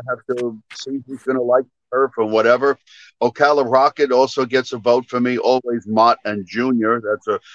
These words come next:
a lethal combination that they've been all year. That's a good outside starting spot for Ocala Rocket.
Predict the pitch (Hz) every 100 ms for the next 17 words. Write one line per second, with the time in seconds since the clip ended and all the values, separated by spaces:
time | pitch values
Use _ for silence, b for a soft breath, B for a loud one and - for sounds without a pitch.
0 | B 95 101 110 139 127 104 - 110 104
1 | 104 107 113 113 107 98 92 98 98 101
2 | 101 95 95 92 110 117 113 B B -
3 | 110 - 92 113 117 113 117 120 110 104
4 | - 113 120 117 113 - 95 90 101 -
5 | 98 - 104 101 92 92 92 - 113